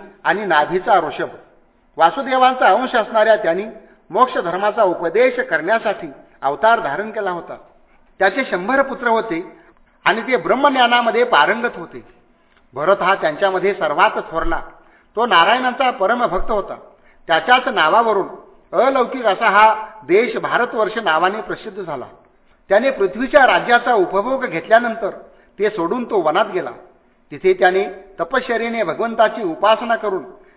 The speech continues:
तीन जन्मामध्ये भगवंतांना प्राप्त करून घेतले. त्या पुत्रापैकी नऊ पुत्र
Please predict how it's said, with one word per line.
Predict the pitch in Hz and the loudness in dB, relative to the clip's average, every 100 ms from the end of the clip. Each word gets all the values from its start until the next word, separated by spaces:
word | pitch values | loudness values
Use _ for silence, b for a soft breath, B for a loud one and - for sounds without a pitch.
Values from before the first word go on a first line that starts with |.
| b - | b -8
तीन | 285 277 | -4 -2
जन्मामध्ये | 214 226 233 226 214 226 | -2 0 2 2 0 -2
भगवंतांना | 156 160 214 208 208 | -2 -2 0 0 2
प्राप्त | 202 180 156 - - | 0 0 0 -2 -8
करून | 165 214 | -8 -8
घेतले. | 180 143 123 - _ _ _ _ 170 | -12 -14 -18 -20 _ _ _ _ 0
त्या | 170 | 0
पुत्रापैकी | - 170 185 196 185 190 | 0 2 2 2 -4 -4
नऊ | 160 214 | -2 -4
पुत्र | 220 196 190 170 | -6 -4 -4 -4